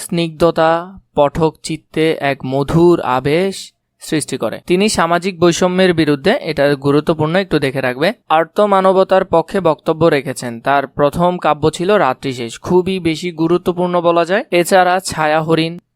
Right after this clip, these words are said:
সারা দুপুর, আশায় বসতি তার উল্লেখযোগ্য কাব্য। ছোটদের জন্য তার কবিতার বই জ্যোৎস্না রাতের গল্প, ছুটির দিন দুপুরে। এরপরে হলো রানী খালের সাঁকো তার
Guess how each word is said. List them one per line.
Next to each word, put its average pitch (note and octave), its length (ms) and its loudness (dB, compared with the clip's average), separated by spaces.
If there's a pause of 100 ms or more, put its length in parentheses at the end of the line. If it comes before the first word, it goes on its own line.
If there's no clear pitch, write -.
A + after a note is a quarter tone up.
(200)
সারা D3 440 -2
দুপুর, D3+ 320 0 (260)
আশায় E3+ 280 0 (140)
বসতি D#3 420 -4 (680)
তার D3 180 2
উল্লেখযোগ্য D3 420 -2 (140)
কাব্য। A2+ 180 -6 (200)
ছোটদের G3 480 4 (120)
জন্য E3 220 2 (200)
তার D3+ 120 2 (120)
কবিতার D#3 400 2 (100)
বই D#3 160 4 (260)
জ্যোৎস্না D3 460 0
রাতের D3+ 260 0 (100)
গল্প, C#3+ 240 0 (580)
ছুটির E3 400 0 (140)
দিন E3 140 0 (120)
দুপুরে। B2 360 -2 (640)
এরপরে D3 460 0
হলো D3+ 180 4 (280)
রানী D#3+ 300 0
খালের F3 280 2 (100)
সাঁকো E3+ 340 0 (460)
তার D#3 160 2